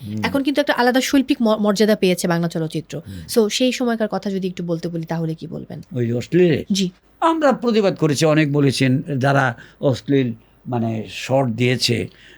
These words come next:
Speaker 1: ওই
Speaker 2: বা যে এখন যেটা
Speaker 1: অশ্লীল
Speaker 2: পরিবর্তন
Speaker 1: বলতে কিন্তু মেয়েদেরই বোঝা
Speaker 2: হ্যাঁ,
Speaker 1: বেশি।
Speaker 2: হ্যাঁ,
Speaker 1: অশ্লীলতা কিন্তু মেয়েদের উপরেই হয়।
Speaker 2: Exactly।
Speaker 1: একটা ছেলে যদি হাফ প্যান্ট পরে আগে জ্যাঙ্গে পরে গোসল করে, ওটা অশ্লীল মনে হয় না।
Speaker 2: না,
Speaker 1: কিন্তু
Speaker 2: রাইট।
Speaker 1: মেয়ের বেলা কিন্তু এটা ছি ছি।
Speaker 2: হ্যাঁ, কথা সত্য।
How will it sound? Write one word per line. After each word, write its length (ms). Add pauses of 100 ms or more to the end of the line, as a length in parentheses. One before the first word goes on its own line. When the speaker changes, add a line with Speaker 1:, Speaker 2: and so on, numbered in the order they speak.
(120)
Speaker 1:
ওই 280
Speaker 2:
বা 100
যে 100
এখন 280
যেটা 220
Speaker 1:
অশ্লীল 200
Speaker 2:
পরিবর্তন 320
Speaker 1:
বলতে 120
কিন্তু 200
মেয়েদেরই 420
বোঝা 220
Speaker 2:
হ্যাঁ, 120
Speaker 1:
বেশি। 120
Speaker 2:
হ্যাঁ, 100
Speaker 1:
অশ্লীলতা 640
কিন্তু 240
মেয়েদের 340
উপরেই 260
হয়। 360
Speaker 2:
Exactly। 340
Speaker 1:
একটা 200
ছেলে 300
যদি 100
হাফ 240
প্যান্ট 200
পরে 140
আগে 120
জ্যাঙ্গে 280
পরে 140
গোসল 260
করে, 240 (200)
ওটা 160
অশ্লীল 320
মনে 180
হয় 140
না। 260
Speaker 2:
না, 120
Speaker 1:
কিন্তু 200
Speaker 2:
রাইট। 140
Speaker 1:
মেয়ের 260
বেলা 180
কিন্তু 220
এটা 340 (140)
ছি 200
ছি। 200 (180)
Speaker 2:
হ্যাঁ, 220 (120)
কথা 200
সত্য। 320